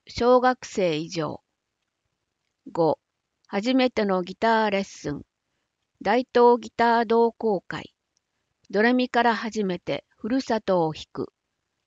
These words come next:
十人、無料。ギター、五台まで貸し出し可能。対象、小学五年生以上。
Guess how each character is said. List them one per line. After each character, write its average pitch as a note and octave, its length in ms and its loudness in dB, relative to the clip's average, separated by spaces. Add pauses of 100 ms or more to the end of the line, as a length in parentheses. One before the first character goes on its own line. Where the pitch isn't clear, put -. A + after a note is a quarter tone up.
(220)
十 G#3+ 280 2
人、 D#3+ 280 -6 (520)
無 F#3 160 -4
料。 F3 380 2 (520)
ギ A3 160 -6
タ - 320 -8
ー、 - 20 -20 (600)
五 A3 120 2
台 B3 260 2
ま A3+ 160 -2
で G#3 100 0
貸 F3 180 -8
し G#3 120 -8
出 G3 120 -2
し - 160 -10
可 E3+ 200 -8
能。 D#3 280 -8 (560)
対 A3+ 220 2
象、 G3 480 0
小 A#3+ 320 0
学 A#3+ 320 -4
五 G#3 140 0
年 A#3 260 -2
生 D3+ 380 -2
以 D3 120 -6
上。 D3+ 360 -6